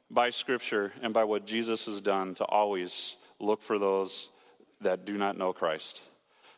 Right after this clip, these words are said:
uh, and to be able to share the hope that we have. And Easter Sunday is a fantastic opportunity to do that. Keep your eyes open. Be sensitive to those that may be here for the first time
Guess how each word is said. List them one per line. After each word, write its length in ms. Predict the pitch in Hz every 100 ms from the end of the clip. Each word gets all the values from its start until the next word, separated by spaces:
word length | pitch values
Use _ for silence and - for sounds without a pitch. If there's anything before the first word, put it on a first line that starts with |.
| -
uh, 180 | 92 92
and 100 | 101
to 80 | 95
be 80 | 98
able 160 | 95
to 100 | 90
share 240 | 92 101 95
the 120 | 87
hope 220 | 90 82
that 120 | 87
we 120 | 76 73
have. 360 | 80 76 76 -
And 160 | 92
Easter 320 | 90 104 - 95
Sunday 380 | - 92 90
is 180 | 90 95
a 80 | 85
fantastic 760 | - 90 90 - 82 82 87
opportunity 600 | - 82 87 - 85 80 80
to 100 | 82
do 200 | 78 73
that. 220 | 73 - _ _ _ _
Keep 160 | 160
your 140 | 160 151
eyes 220 | 147 120
open. 360 | 95 87 78 - -
Be 100 | 110
sensitive 560 | - 120 - 101 90
to 100 | 85
those 240 | 90 98 101
that 140 | 101
may 140 | 101 95
be 160 | 98
here 180 | 95 95
for 140 | -
the 100 | 95
first 280 | 90 98 -
time 260 | - 90